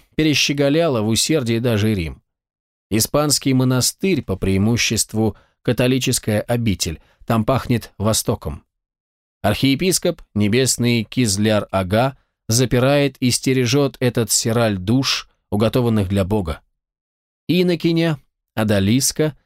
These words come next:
священник-евнух. Один взгляд на внешний мир был неверностью. Грозный Иеросе,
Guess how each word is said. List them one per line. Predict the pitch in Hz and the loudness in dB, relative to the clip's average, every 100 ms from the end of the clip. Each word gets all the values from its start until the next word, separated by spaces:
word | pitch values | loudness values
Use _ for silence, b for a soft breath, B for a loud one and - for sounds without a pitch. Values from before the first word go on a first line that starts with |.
| _ | _
священник-евнух. | - 110 101 - 117 113 117 113 - - 104 120 82 73 - _ _ _ _ _ _ _ _ _ _ | -4 0 0 0 0 0 0 -4 -10 -4 0 0 -2 -8 -12 _ _ _ _ _ _ _ _ _ _
Один | 92 107 156 151 | -2 2 2 0
взгляд | 135 131 143 143 | 0 2 0 0
на | 120 | 0
внешний | 113 120 110 - 104 | 2 2 0 0 2
мир | 113 139 | 2 2
был | 95 107 101 | 0 0 2
неверностью. | 98 98 101 95 73 73 - - 73 - _ _ _ _ _ _ _ _ _ | 2 2 0 0 -4 -6 -6 -8 -10 -18 _ _ _ _ _ _ _ _ _
Грозный | - 127 185 143 143 139 | -2 0 2 2 0 0
Иеросе, | - 120 113 110 - 160 143 73 | 0 0 2 0 0 0 -2 -4